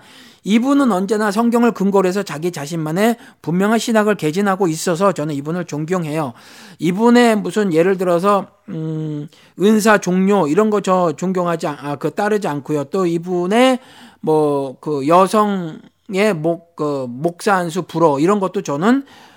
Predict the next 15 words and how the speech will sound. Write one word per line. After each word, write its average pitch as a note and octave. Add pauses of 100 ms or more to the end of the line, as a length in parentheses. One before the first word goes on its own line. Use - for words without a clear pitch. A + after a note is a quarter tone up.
(140)
어, C#3
지지하지 F3
않습니다. C#3+
그럼에도 G3
불구하고 D#3
이분의 E3
복음을 D#3+
대체적으로, F3+ (340)
어, D3
성경이 G#3
말하고 E3+
있는 E3
것이라고 D#3
생각을 F#3
해서 F3